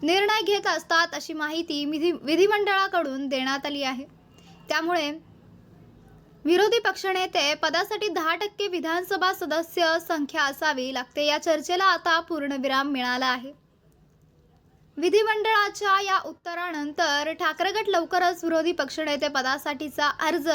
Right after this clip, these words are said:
दाखल करणार असल्याची माहिती आहे. आजपासून विधिमंडळाचं अर्थसंकल्पीय अधिवेशन सुरू होत आहे. ठाकरे गट आजच विरोधी पक्षनेते पदासाठी अर्ज देऊ शकता.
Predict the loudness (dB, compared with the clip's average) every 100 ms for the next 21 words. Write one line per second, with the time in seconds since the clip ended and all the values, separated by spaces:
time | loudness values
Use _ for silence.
0 | 0 2 0 2 0 2 0 2 0 -2
1 | -2 -4 -2 -4 -4 -2 -4 -2 -4 -6
2 | -12 -20 -20 -20 -20 -16 -2 0 0 0
3 | 0 0 -4 -2 0 0 0 2 2 2
4 | 0 -2 -4 0 0 2 0 2 2 2
5 | 0 -4 -6 -6 -6 -6 -4 -4 -4 -4
6 | -6 _ _ -20 -20 -10 -2 0 0 -2
7 | 0 2 2 0 -6 -6 -4 -2 -2 -2
8 | -2 -4 -2 -2 0 0 -2 -4 0 -2
9 | -2 -4 -6 -6 -6 -10 -6 -6